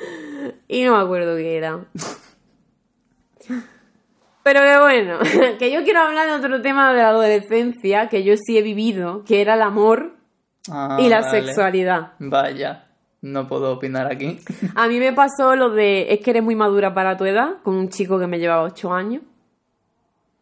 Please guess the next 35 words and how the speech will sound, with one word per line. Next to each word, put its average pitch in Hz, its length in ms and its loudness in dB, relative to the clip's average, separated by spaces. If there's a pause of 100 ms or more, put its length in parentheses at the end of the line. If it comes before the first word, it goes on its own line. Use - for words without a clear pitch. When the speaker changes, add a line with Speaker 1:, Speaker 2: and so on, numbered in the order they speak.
(680)
Speaker 1:
"¿Cómo 240 240 4
estás?". 240 420 2 (160)
Speaker 2:
¿Cuántos 151 220 -6
años 147 120 -6
tenías 139 220 -6
tú? 175 220 -10 (460)
Speaker 1:
<laughs> - 500 -12
Que 247 120 -6
no 220 140 0
quiero 208 280 -8
decir. - 180 -6
Speaker 2:
Ah, 165 280 2
vale. 160 300 2 (300)
Speaker 1:
Bueno, 247 200 4
no 240 140 2
sé 403 140 2
si 392 120 4
Speaker 2:
Hostia. 254 320 4
Speaker 1:
hab-, - 0 - (200)
bueno, 202 760 2
papá, 196 360 2
mamá. 220 440 0
Speaker 2:
Vale, 143 220 2
era 143 100 2
ilegal. 156 220 2
Speaker 1:
Esto 254 220 2
pasó. 226 440 0 (440)
Claro, 185 380 0 (240)
Speaker 2:
Vale, 139 140 -2
Speaker 1:
esto 233 200 2
Speaker 2:
vale. - 20 -4 (120)
Speaker 1:
pasó. 160 320 -8 (100)
Bueno, 196 240 2
era 190 180 2
ilegal. 170 480 0